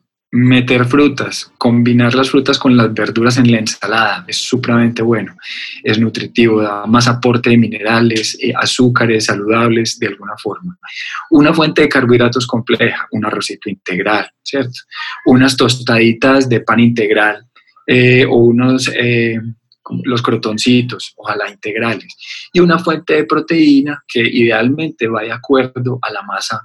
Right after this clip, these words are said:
muscular de cada individuo. Es decir, si yo soy una persona de uno noventa y peso ochenta kilos, el contenido de proteínas que tengo que consumir, obviamente por esa masa magra o esa masa muscular que tengo que consumir,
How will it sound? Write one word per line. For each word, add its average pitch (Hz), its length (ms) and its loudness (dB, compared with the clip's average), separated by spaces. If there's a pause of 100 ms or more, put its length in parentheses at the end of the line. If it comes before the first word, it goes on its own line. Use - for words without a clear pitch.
muscular 95 540 -8
de 104 100 -8
cada 110 240 -8
individuo. 104 480 -2
Es - 140 -12
decir, - 320 -8 (340)
si 117 160 -4
yo 127 100 2
soy 156 200 0
una 165 120 0
persona 127 480 0
de 127 140 2
uno 135 560 6
noventa 113 800 0 (320)
y 123 180 4
peso 131 400 2
ochenta 120 540 2
kilos, 135 480 4
el 110 240 -2
contenido 113 580 0
de 143 80 0
proteínas 110 580 -4
que 120 120 -6
tengo 110 200 -6
que 135 140 -4
consumir, 113 560 -6 (560)
obviamente 120 540 2
por 98 160 -4
esa 123 160 -2
masa 127 280 2
magra 120 380 2
o 117 40 2
esa 127 120 -2
masa 120 180 2
muscular 107 480 -4
que 117 60 -14
tengo 117 140 -10
que 120 100 -6
consumir, 123 480 0